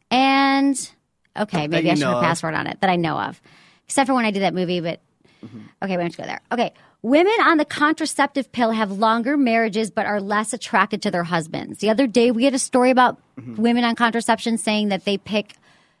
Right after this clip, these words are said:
Speaker 1: less, what was it, partners that are not as cute or something? <laughs> They pick nicer guys. They pick
Speaker 2: Mm-hmm.
Speaker 1: the nice guys.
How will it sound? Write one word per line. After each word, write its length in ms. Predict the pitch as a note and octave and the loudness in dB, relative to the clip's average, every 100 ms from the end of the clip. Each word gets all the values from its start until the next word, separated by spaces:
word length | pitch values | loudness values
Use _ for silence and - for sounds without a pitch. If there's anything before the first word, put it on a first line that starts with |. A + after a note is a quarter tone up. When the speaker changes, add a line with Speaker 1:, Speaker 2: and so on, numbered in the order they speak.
| _ _ | _ _
Speaker 1:
less, 380 | F3+ A3 A3+ - | -2 -2 -2 -4
what 320 | G#3 A#3+ C#4 | -2 0 0
was 100 | A3+ | -2
it, 160 | G3 - | -6 -4
partners 400 | A#3 A#3 A#3+ G#3+ | -2 0 -2 0
that 120 | G#3+ | -2
are 60 | G#3 | 0
not 240 | G3+ G3+ | 0 -2
as 120 | F#3+ | -4
cute 340 | - - A3+ A#3 | -10 -6 -4 -4
or 60 | |
something? 480 | A#3 A#3 - D#4 C#4 - | -6 -8 -4 0 0 0
<laughs> 280 | D#4 D4+ - _ _ _ _ _ _ _ - F4 - | -2 -2 -4 _ _ _ _ _ _ _ -20 -18 -2
They 80 | D#4 | 2
pick 120 | F#4+ | 4
nicer 280 | D4+ D4 - | 4 4 2
guys. 340 | - - - - - - | -2 -2 -10 -12 -20 -6
They 100 | C4+ | 0
pick 140 | C#4 E4 | 2 2
Speaker 2:
Mm-hmm. 120 | D#4 | 2
Speaker 1:
the 60 | C4 | 2
nice 280 | A#3 B3 | 2 0
guys. 300 | - D#3+ - | -2 -4 -6